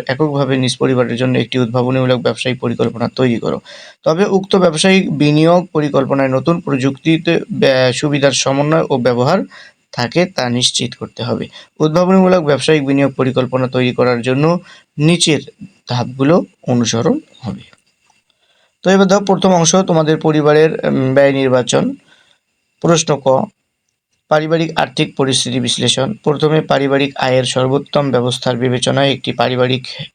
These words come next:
বাজেট তৈরি করতে হবে। এরপর পরিবারের আর্থিক অপচয় রেখে কী পদক্ষেপ গ্রহণ করা যেতে পারে তা উল্লেখ করতে হবে। এরপর সময়, সুযোগ ও নিজের অবস্থান অনুযায়ী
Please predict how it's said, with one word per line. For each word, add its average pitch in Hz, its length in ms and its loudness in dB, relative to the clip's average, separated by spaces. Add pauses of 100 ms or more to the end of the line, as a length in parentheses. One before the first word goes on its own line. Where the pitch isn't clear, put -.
(140)
বাজেট 131 360 0
তৈরি 127 260 2
করতে 120 280 -2
হবে। 131 320 0 (400)
এরপর 165 380 2
পরিবারের 147 500 2 (560)
আর্থিক 143 440 -2
অপচয় 131 380 0
রেখে 147 400 -4 (800)
কী 170 180 2
পদক্ষেপ 139 440 0
গ্রহণ 127 360 -2
করা 120 200 0
যেতে 123 240 -4
পারে 151 240 0
তা 131 200 -4
উল্লেখ 117 280 -6
করতে - 260 -12
হবে। - 260 -12 (460)
এরপর 175 520 0 (120)
সময়, 143 460 0
সুযোগ 147 500 0
ও 143 100 0
নিজের 135 320 0 (1080)
অবস্থান 143 440 -2
অনুযায়ী 135 500 0